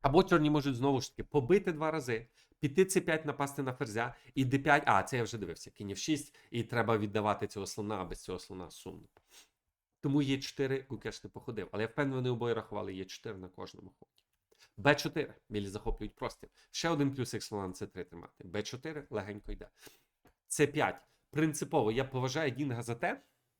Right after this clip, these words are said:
що він не боїться принципу. Він, якщо він знає, що хід хороший, він його зробить, навіть якщо, е, суперник, очевидно, в підготовці, і він тільки може згадував, чи в цій позиції Б чотири, чи в інакшій.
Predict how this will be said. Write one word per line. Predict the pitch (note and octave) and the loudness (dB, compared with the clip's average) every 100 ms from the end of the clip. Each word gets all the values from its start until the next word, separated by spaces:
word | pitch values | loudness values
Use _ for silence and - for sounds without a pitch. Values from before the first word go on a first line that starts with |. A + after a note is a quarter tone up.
| _ _ _ _ _ - | _ _ _ _ _ -10
що | - | 0
він | D3+ D#3 | 2 2
не | F3 | 0
боїться | F3 F3+ F3+ D#3 | 2 0 -2 -8
принципу. | D3+ C#3 C3+ | -8 -8 -6
Він, | C3+ | -6
якщо | C#3+ D#3+ - G#3 | -6 -8 -2 -2
він | F3 | 0
знає, | F3+ F#3 | 2 2
що | - D#3 | 2 0
хід | D#3+ - | -6 -4
хороший, | E3 F#3+ - - - - | -4 -4 -6 -12 -14 -2
він | D3 D#3 | 2 4
його | C#3 C3 | 4 0
зробить, | A#2+ C3+ C#3 A#2+ | 0 0 0 -2
навіть | B2+ C3+ C3+ | -2 0 0
якщо, | B2+ - C3+ - - D3 | -2 2 2 0 -14 -4
е, | A2+ A#2 | 4 4
суперник, | - B2+ C#3+ C3+ C3 | 2 -2 0 2 0
очевидно, | B2+ B2 C#3 B2 | -2 2 2 2
в | |
підготовці, | B2 A#2 G2+ A2 C#3+ D3 C3 | -2 -4 -2 0 0 0 -2
і | A#2+ | -2
він | B2 | -2
тільки | B2 - | -4 -4
може | A2+ G2+ | -4 -4
згадував, | G2+ G2 G#2+ G2+ F#2 | -4 -2 0 0 -2
чи | - | -6
в | |
цій | - C3+ | -6 -6
позиції | B2+ G2+ G#2 G#2 | -4 -4 -4 -4
Б | F#2+ | -6
чотири, | F#2 - G2+ F#2 | -8 -10 -10 -10
чи | - | -12
в | E2+ | -10
інакшій. | F2+ G2+ - | -10 -12 -16